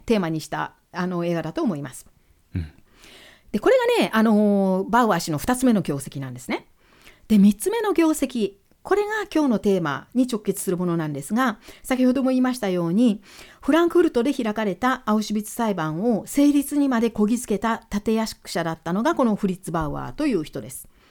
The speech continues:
Speaker 1: で、アウシュビッツ裁判はね、フランクフルトで三回開かれておりまして、千九百六十三年からそ、千九百六十八年まで続けられるんですが、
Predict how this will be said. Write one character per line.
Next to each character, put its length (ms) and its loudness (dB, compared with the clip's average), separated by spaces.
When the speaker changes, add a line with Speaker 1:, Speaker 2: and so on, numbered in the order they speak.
Speaker 1:
で、 560 2
ア 100 4
ウ 60 4
シ 120 -2
ュ 20 2
ビ 80 6
ッ 20 -4
ツ 80 -10
裁 220 0
判 160 2
は 100 -2
ね、 220 2
フ 40 0
ラ 80 4
ン 80 2
ク 40 -2
フ 80 0
ル 80 0
ト 100 0
で 100 -2
三 280 0
回 320 -2
開 160 0
か 120 -2
れ 100 -2
て 80 -6
お 60 -4
り 100 -4
ま 140 -4
し 80 -14
て、 360 -2
千 240 0
九 120 2
百 220 -2
六 240 -2
十 240 -2
三 320 0
年 240 2
か 160 -4
ら 140 2
そ、 200 -6
千 260 0
九 160 0
百 240 -6
六 180 -4
十 220 0
八 320 -6
年 180 2
ま 80 -2
で 120 -2
続 240 -6
け 120 -6
ら 120 -4
れ 120 -2
る 140 -2
ん 80 -2
で 100 -10
す 140 -12
が、 280 -2